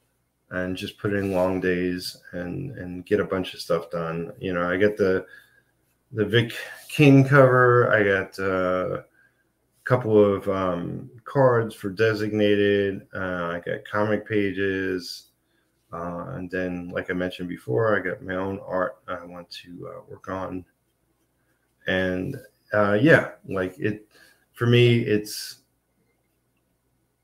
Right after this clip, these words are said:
it's important that I draw more. Um, you know, even if it's not totally focused,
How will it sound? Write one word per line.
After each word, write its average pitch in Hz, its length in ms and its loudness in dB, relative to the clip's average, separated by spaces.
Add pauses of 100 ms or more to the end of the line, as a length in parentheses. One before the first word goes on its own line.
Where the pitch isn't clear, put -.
(560)
it's - 200 -20
important 120 800 0
that 104 180 4
I 104 100 6
draw 104 320 2
more. 107 560 -2 (220)
Um, 90 640 -8 (1800)
you 104 120 -10
know, 90 180 -6
even 107 300 0
if 104 180 2
it's - 260 -8
not 98 520 -4
totally 98 380 -6
focused, 151 640 2